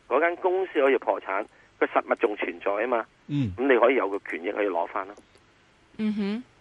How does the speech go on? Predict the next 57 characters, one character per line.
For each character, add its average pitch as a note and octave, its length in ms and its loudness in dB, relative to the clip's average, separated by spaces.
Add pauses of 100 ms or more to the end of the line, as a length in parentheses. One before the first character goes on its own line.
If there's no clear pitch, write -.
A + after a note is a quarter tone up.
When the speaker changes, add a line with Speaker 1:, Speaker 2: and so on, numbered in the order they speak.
(320)
Speaker 3:
OK， G3 440 -2
Speaker 1:
嗯。 - 80 -4 (260)
Speaker 3:
但 E4+ 100 -2
是， C#4 240 2
嗯， G3+ 360 8
这 C4+ 160 2
个 F3 520 0 (280)
今 D#4+ 200 4
天 D4 200 2
就 B3+ 100 2
这 D4+ 140 2
两 G#3 180 2
天 F#3+ 220 2
A G#3+ 160 0
股 F3 180 -2
涨 - 220 -4
得 F3 120 2
比 F3 80 -2
较 F3 160 0
厉 F#3+ 200 0
害， E3+ 180 -2
其 G3 160 -2
实 G#3 260 0
也 F3+ 200 6
是 C3+ 120 6
因 A3 80 2
为 G#3+ 100 2
整 D#3 340 0
个 B3 160 0
两， G#3+ 200 4
Speaker 1:
嗯。 - 120 -20
Speaker 3:
二 B3 200 6
月 F#3+ 240 2
份， E3 320 0 (440)
呃， D#3+ 200 2
新 C4 380 4
股 D3+ 240 -2
都 G3 160 2
是 F3+ 140 -2
不 - 120 -6
上 G#3+ 380 6
的， G#2+ 120 0
因 F3+ 120 4
为 F#3 100 4
它 F#3+ 320 2
还 F#3 180 -2
有 D#3+ 180 0
做 G3 200 0
一 E3 80 4
些 F3+ 140 0
什 E3 100 -2
么 E3 120 6
手 - 200 2
术， F3 120 -2
三 C4 280 4
月 C#4 200 8
份 F#3 260 6